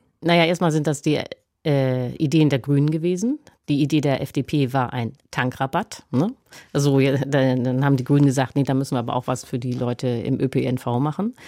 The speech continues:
Und, äh, zudem ist es so, dass, ähm,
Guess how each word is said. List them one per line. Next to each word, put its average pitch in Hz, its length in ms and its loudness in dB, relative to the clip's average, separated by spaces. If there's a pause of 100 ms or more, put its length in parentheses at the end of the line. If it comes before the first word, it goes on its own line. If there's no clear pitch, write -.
(280)
Und, 156 180 4
äh, 127 80 -4
zudem 165 440 4
ist 214 120 0
es 202 140 -2
so, 185 200 2
dass, - 380 -2
ähm, 135 560 -2